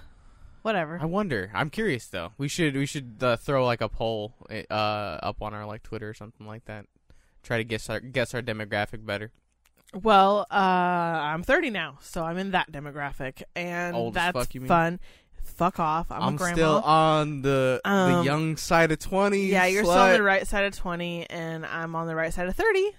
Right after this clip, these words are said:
Speaker 1: So, hey, and thirty is the new twenty, so what's up?
Speaker 2: Whatever, thirty is the new, that's, I always hate that.
Speaker 1: I don't care. I don't care about being thirty. I care because I don't feel the way I thought I would when I was thirty. I don't f-,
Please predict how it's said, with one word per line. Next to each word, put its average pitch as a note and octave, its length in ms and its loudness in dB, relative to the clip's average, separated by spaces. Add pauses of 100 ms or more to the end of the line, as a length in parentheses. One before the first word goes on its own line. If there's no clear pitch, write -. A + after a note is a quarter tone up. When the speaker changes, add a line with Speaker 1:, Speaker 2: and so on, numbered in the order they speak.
Speaker 1:
So, C4+ 380 -2
hey, B3 680 -8
and A3 240 -8
thirty G#3 280 -4
is G#3 100 -8
the G#3 80 -12
new G#3 160 -8
twenty, F#3+ 320 -8
so F3 160 -8
what's E3 260 -8
up? F3 560 -4
Speaker 2:
Whatever, G2 440 -6
thirty A2 260 -8
is G#2+ 80 -14
the A#2 80 -14
new, A#2 120 -14
that's, E3+ 320 -12
I A3+ 200 -8
always G#3 340 -10
hate D#3 280 -4
that. F2+ 140 -8
Speaker 1:
I A3+ 120 2
don't A3+ 160 0
care. E3 340 -6 (140)
I F3+ 160 2
don't G3+ 260 -2
care F#3 200 -2
about F3 200 -2
being E3+ 180 -4
thirty. D#3+ 480 -4
I E3 140 -2
care F#3 480 -2
because E3+ 600 -4
I E3 100 -4
don't E3 320 -6
feel F3+ 560 -2
the E3+ 240 -6
way D#3 320 -6
I D3+ 120 -6 (120)
thought D#3 160 -6
I E3 140 -4 (420)
would E3 240 -2
when F3+ 140 -6
I F3 100 -4
was F3 140 -6
thirty. F#3 320 -6 (420)
I A3 240 6
don't A3 360 0
f-, - 500 -20